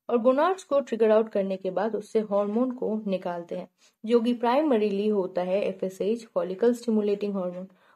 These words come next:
और मेल्स में ये होता है एलएच, जो कि ल्यूटिनाइजिंग हार्मोन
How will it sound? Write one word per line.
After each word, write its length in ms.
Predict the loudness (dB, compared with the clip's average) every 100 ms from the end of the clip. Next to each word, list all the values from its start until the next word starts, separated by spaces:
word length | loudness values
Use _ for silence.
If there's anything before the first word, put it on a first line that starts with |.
| 2
और 140 | 4
मेल्स 460 | 6 4 2 0 2
में 80 | 2
ये 200 | 4 4
होता 340 | 4 0 -2
है 220 | -2 -4 2
एलएच, 500 | 2 2 -2 -8 -6
जो 100 | -6
कि 220 | -6 -10 -12 -10
ल्यूटिनाइजिंग 840 | -4 -4 -2 -2 -2 -6 0 0 -2 -4
हार्मोन 500 | -2 -2 -4 -8